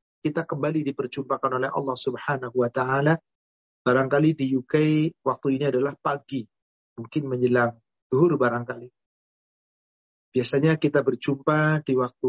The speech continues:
malam waktu Indonesia Barat, siang ba'da zuhur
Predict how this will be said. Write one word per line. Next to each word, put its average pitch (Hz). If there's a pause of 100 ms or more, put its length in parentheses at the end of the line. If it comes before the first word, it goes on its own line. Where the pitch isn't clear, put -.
(140)
malam 139
waktu 131
Indonesia 123
Barat, 127 (340)
siang 147 (160)
ba'da 127
zuhur 127